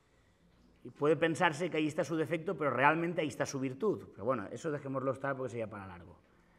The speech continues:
Pero el lenguaje, el, el sistema filosófico construido en español es el materialismo filosófico, que es un sistema construido por Gustavo Bueno.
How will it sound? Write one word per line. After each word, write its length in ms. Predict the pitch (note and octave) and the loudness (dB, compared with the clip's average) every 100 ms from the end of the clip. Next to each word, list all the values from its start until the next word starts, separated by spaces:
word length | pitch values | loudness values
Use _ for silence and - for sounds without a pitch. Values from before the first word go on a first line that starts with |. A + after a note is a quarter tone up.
| _ _ _ _ _ _ - | _ _ _ _ _ _ -2
Pero 500 | D#3 D#3 D#3 - - - _ _ _ _ _ _ _ _ - | 2 2 0 -4 -14 -20 _ _ _ _ _ _ _ _ -2
el 120 | D3 | 0
lenguaje, 640 | D3 D#3+ G3+ A#3+ G#3+ - | 2 4 4 4 2 0
el, 320 | C#3+ C#3 - | -2 -2 0
el 80 | C#3 | 0
sistema 320 | D3+ C3+ G#3+ | -2 -2 -2
filosófico 460 | G#3 G3+ F#3 F#3+ E3+ | 0 0 2 0 2
construido 440 | D#3+ - C#3+ E3+ | 0 0 2 2
en 80 | E3 | 2
español 440 | C#3+ C3+ C#3+ F#3+ F3 | 0 -2 -2 2 2
es 280 | A3 - - - _ _ _ _ - | 0 -8 -20 -20 _ _ _ _ -6
el 120 | C#3 | -2
materialismo 800 | D3 C#3+ D3 C#3+ D3+ G#3+ A3+ A#3 | 0 0 0 0 -2 -2 -4 -4
filosófico, 720 | G3 G#3+ F#3+ E3+ B2+ G#2+ - - - _ _ _ _ _ _ | -4 -4 -2 -4 -6 -10 -16 -20 -20 _ _ _ _ _ _
que 100 | D3+ | 0
es 160 | E3+ - - | 0 -2 -10
un 140 | D#3 D#3 | -8 -6
sistema 600 | F#3 - A3 G3+ A3 - - | -6 -2 -2 0 -2 -4 -6
construido 520 | C3+ - C#3 D#3 F#3 | -8 -4 0 0 0
por 280 | D3+ B2 G#2+ - - _ _ - | 0 0 -4 -10 -20 _ _ -12
Gustavo 380 | G#2+ C3 B2 G2+ | -4 2 4 2
Bueno. 260 | F2+ F#2 | -4 -14